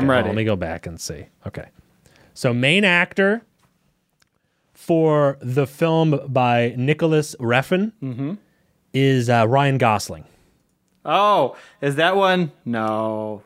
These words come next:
Speaker 2: Is it? No, is it? Is it La La Land?
Speaker 1: No, that's not. That's Damien Chazelle who directed them.
Speaker 2: Okay, okay.
Speaker 1: But good guess.
Speaker 2: But
Speaker 1: Good
Speaker 2: I,
Speaker 1: guess.
Speaker 2: I was, I, I couldn't believe that that would, because I can't imagine that would be your number one movie.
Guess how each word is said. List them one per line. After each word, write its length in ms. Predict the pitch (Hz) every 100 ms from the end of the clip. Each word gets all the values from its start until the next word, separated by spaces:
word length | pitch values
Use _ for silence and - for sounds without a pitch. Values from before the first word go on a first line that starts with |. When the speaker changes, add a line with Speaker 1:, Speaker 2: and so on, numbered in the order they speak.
| _
Speaker 2:
Is 320 | - 123 135 196
it? 340 | 269 254 - _ _ - - -
No, 400 | - 113 110 113
is 260 | 113 135 185
it? 420 | 262 269 - - _ _ _ _ _ _
Is 120 | - 127
it 60 |
La 240 | 160 120 117
La 120 | 185
Land? 380 | 226 247 285 277 - - - _ _ _ _ _ _
Speaker 1:
No, 480 | 120 131 123 110 80 - -
that's 180 | 117 -
not. 140 | 139
That's 180 | 127 113
Damien 420 | 120 127 127 117
Chazelle 500 | 110 110 95 104 98
who 80 | 92
directed 460 | 85 82 82 - 82
them. 240 | 117 110
Speaker 2:
Okay, 360 | 107 - 104 113 - -
okay. 540 | 120 120 - - 143 143
Speaker 1:
But 160 | 147 175
good 160 | 247
guess. 400 | 226 247 349 -
Speaker 2:
But 220 | - 214 190
Speaker 1:
Good 80 |
Speaker 2:
I, 100 | 190
Speaker 1:
guess. 160 | 190 165
Speaker 2:
I 60 | 190
was, 260 | 196 202
I, 120 | 202 190
I 340 | 185 - 180
couldn't 320 | 175 240 254
believe 420 | 185 147 143 160
that 140 | 170 139
that 160 | 139
would, 140 | 127 139
because 160 | 165 143
I 40 |
can't 280 | - - 156
imagine 320 | 147 135 127
that 100 | 123
would 100 | 120
be 80 | 120
your 120 | 117
number 300 | 110 110 104
one 240 | 101 98 95
movie. 380 | 90 - -